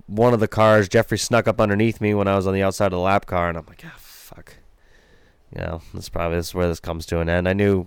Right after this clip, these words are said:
basically, the only two cars that I knew were better than I was, was Mike Nedishin and Jeffrey.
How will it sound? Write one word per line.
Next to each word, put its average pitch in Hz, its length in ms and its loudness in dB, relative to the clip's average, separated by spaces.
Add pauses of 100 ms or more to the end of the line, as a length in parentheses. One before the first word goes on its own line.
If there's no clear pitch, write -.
basically, 135 600 4
the 107 200 -2
only 196 220 2
two 135 180 0
cars 110 400 4
that 95 140 0
I 92 140 0
knew 98 400 2
were 113 160 6
better 110 300 4
than 104 120 2
I 107 140 2
was, 107 200 2
was 98 140 -4
Mike 101 220 0
Nedishin 101 440 -4
and 95 80 -6
Jeffrey. 101 480 0